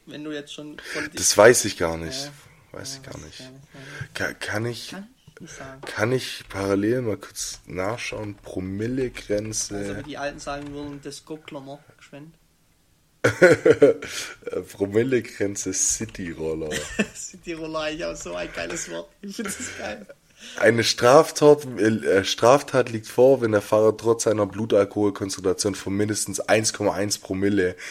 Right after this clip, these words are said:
Speaker 2: mit dem E-Scooter unterwegs ist.
Speaker 1: Oh, das
Speaker 2: Okay.
Speaker 1: ist ja keine E,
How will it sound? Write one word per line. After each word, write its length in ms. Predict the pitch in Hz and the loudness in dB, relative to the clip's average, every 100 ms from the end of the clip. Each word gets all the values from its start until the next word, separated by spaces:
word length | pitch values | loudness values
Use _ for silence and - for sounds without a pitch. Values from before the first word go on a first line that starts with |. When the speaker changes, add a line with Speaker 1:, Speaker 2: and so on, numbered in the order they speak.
| - - | -16 -6
Speaker 2:
mit 180 | 101 101 | -2 0
dem 140 | 95 - | -2 0
E-Scooter 600 | 131 170 - 113 98 95 | 0 2 0 -2 -2 0
unterwegs 560 | 87 80 76 78 - 71 | 0 -2 -6 -6 -8 -10
ist. 280 | 76 156 170 | -10 -8 -8
Speaker 1:
Oh, 80 | |
das 80 | 151 | -8
Speaker 2:
Okay. 320 | - - 92 78 | -4 2 4 2
Speaker 1:
ist 60 | |
ja 60 | 131 | -4
keine 120 | 131 | -10
E, 220 | 160 175 | -8 -8